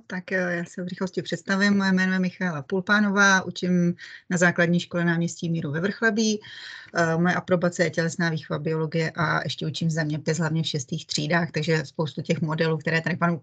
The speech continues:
Bukáček ukazoval, tak jsem měla připravený, že vám ukážu, ale už to teda <laughs> jsem přehodnotila, ukážu něco jiného. Jinak s Korintem mám, eh, zkušenosti už vlastně čtvrtým rokem. Ze začátku jsem pracovala s tou offline verzí a vlastně díky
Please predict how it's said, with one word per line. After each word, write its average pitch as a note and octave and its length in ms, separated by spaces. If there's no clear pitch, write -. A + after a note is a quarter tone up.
Bukáček E3+ 520
ukazoval, E3+ 560
tak E3 120
jsem F#3+ 140
měla F#3+ 160
připravený, G3+ 540
že G3+ 60
vám F3 180
ukážu, F3+ 400
ale E3 140
už F3+ 100
to F3 120
teda E3+ 200
<laughs> - 140
jsem F3+ 160
přehodnotila, F3 560
ukážu E3+ 260
něco F3+ 240
jiného. F#3 520
Jinak G3+ 260
s - 80
Korintem G#3 640
mám, G3 380
eh, F3 280
zkušenosti G3 580
už G3 120
vlastně F3+ 260
čtvrtým G3 520
rokem. F#3 420
Ze F3+ 100
začátku F3+ 400
jsem F#3 140
pracovala F3 500
s F3 40
tou G3+ 140
offline E3+ 460
verzí E3+ 500
a D#3+ 400
vlastně D#3 380
díky D#3 480